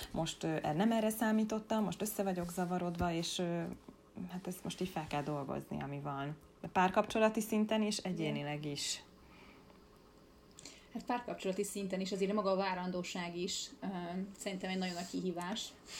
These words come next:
Speaker 2: Minden szinten, ugye nő-, nőnek a változó testével me-, megküzdeni, elfogadni, a férfinak is ezt elfogadni, ö, és egyébként itt jön be az, amit még Erika tőled szerettem volna kérdezni, hogy ugye az egész várandóságod alatt én azt láttam, hogy egyszerűen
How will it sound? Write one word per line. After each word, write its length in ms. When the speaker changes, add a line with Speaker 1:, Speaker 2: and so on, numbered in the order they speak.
Speaker 2:
Minden 360
szinten, 520
ugye 160
nő-, 240
nőnek 340
a 100
változó 540
testével 680
me-, 180
megküzdeni, 580
elfogadni, 580
a 40
férfinak 580
is 160
ezt 200
elfogadni, 840
ö, 200
és 220
egyébként 480
itt 200
jön 180
be 140
az, 100
amit 180
még 140
Erika 260
tőled 280
szerettem 320
volna 140
kérdezni, 680
hogy 140
ugye 160
az 80
egész 280
várandóságod 680
alatt 240
én 100
azt 200
láttam, 360
hogy 80
egyszerűen 580